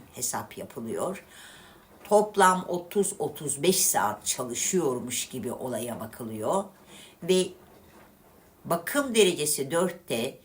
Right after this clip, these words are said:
yüzde yetmişi, bu iki bin yedi yüz euronun yüzde yetmişi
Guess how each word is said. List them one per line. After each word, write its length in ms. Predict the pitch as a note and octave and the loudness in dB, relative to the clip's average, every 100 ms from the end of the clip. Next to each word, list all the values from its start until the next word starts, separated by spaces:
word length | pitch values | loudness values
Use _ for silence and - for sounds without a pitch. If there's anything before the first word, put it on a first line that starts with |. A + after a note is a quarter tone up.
| - _ - | -20 _ -8
yüzde 680 | D#3+ A3 G3+ F3+ A#3+ B3 - | 2 4 4 0 0 0 -4
yetmişi, 1000 | D#3+ C3+ D#3 D#3 - E3 - G3+ D3+ - _ - | -10 -4 -2 -2 -6 0 4 4 4 -2 _ -10
bu 280 | D#3 C#3 - | -4 -4 -4
iki 340 | - - F#3+ | -10 -2 0
bin 180 | D#3 B2 | 0 -4
yedi 320 | A#2 D3+ D3 | -4 -4 -2
yüz 440 | F3 C3+ A2+ - - _ - | -2 -2 -6 -10 -14 _ -8
euronun 540 | D3+ F3+ D3+ C3 B2+ | 0 2 2 -2 -6
yüzde 460 | A#2+ E3+ F#3 - C#3 | -2 0 2 2 0
yetmişi 840 | A#2 C#3+ F3 - B2 - F3 F3+ | 0 -2 -4 -6 -6 -2 -2 -2